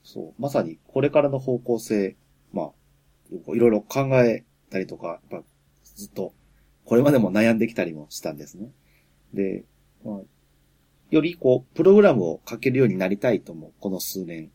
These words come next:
思ってて、で、割とこ-、この数年ではこう、テックトーク、ちゃんとテクニカルなトークをしようと思って、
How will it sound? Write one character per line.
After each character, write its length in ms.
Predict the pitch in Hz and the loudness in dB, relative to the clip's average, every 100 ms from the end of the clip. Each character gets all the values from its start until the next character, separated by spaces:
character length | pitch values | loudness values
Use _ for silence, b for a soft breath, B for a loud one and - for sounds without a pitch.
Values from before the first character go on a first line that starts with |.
| - | -12
思 180 | 98 | -10
っ 40 | 92 | -10
て 180 | - 80 | -14 -18
て、 260 | - 73 _ _ _ _ _ | -16 -20 _ _ _ _ _
で、 280 | - 147 - _ _ - | -6 -6 -6 _ _ -4
割 180 | 165 202 | 0 0
と 100 | 185 | 0
こ-、 240 | - 160 - | -4 -10 -4
こ 100 | 165 | -2
の 100 | 165 | -2
数 140 | 156 | -4
年 160 | 147 147 | -4 -2
で 140 | 139 | -2
は 200 | 131 120 | -2 -2
こ 340 | 110 87 80 - | -4 -6 -8 -8
う、 580 | _ _ _ _ _ - | _ _ _ _ _ -8
テ 80 | 165 | -6
ッ 60 | |
ク 140 | - 180 | -4 0
ト 160 | 160 | 0
ー 40 | 135 | 0
ク、 80 | - | -2
ち 80 | |
ゃ 60 | 170 | 0
ん 60 | 185 | 2
と 100 | 170 | 0
テ 140 | 175 | 0
ク 140 | - | 2
ニ 80 | 233 | 4
カ 100 | 220 | 4
ル 80 | 98 | 2
な 120 | 87 | -2
ト 180 | - 101 | -2 -4
ー 40 | |
ク 160 | - 87 | -4 -10
を 100 | 73 | -12
し 180 | - 113 | -6 -4
よ 120 | 85 | -4
う 40 | |
と 100 | - | -8
思 260 | 80 107 98 | -12 -10 -10
っ 20 | |
て、 420 | - - 156 160 | -10 0 2 2